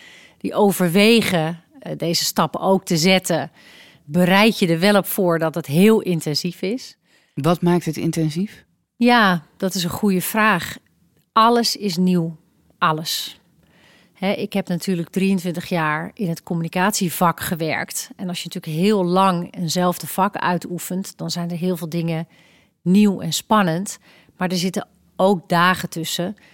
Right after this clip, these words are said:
Speaker 1: dat je wat meer op je routine kan varen en op je ervaring. En ja, lesgeven is gewoon echt een vak. En dat moet je gewoon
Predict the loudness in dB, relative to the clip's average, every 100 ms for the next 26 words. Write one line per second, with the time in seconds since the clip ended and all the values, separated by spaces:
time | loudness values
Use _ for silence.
0 | _ _ -10 -6 -4 -2 0 2 0 0
1 | -2 0 0 4 4 4 -2 -6 -4 -4
2 | -4 -6 -8 -6 -6 -4 -6 -4 0 2
3 | 2 -2 -10 -16 _ _ _ -20 -20 _
4 | _ _ _ _ -4 -2 -2 -2 -2 2
5 | 2 2 2 0 0 -6 -4 -6 -4 -2
6 | 0 0 -2 0 0 -2 -12 -20 _ _
7 | _ _ _ _ _ -10 -8 -2 -2 -2
8 | -4 -2 -2 -4